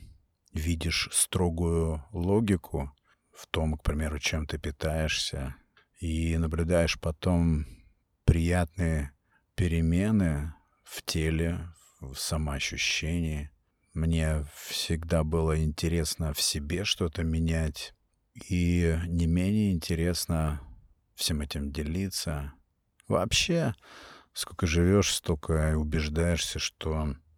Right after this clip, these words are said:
все самое интересное заключено уже в тебе, внутри твоего мышления, и все регулировки находятся там.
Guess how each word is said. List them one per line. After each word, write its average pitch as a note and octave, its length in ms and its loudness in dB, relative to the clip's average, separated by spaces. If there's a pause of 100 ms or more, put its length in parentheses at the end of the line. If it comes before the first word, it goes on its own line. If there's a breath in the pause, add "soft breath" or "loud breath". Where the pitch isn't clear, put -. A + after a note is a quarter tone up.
(240)
все - 220 -4
самое D#2+ 380 0
интересное E2+ 800 0
заключено E2 1120 2
уже E2+ 520 0 (140)
в - 320 -16
тебе, D#2+ 600 -2 (440 soft breath)
внутри E2+ 1000 2
твоего D#2+ 360 0
мышления, E2 1040 2 (400)
и D#2 380 0
все F2 460 0
регулировки E2+ 1160 0 (440 loud breath)
находятся D#2 760 -2
там. F#2+ 640 0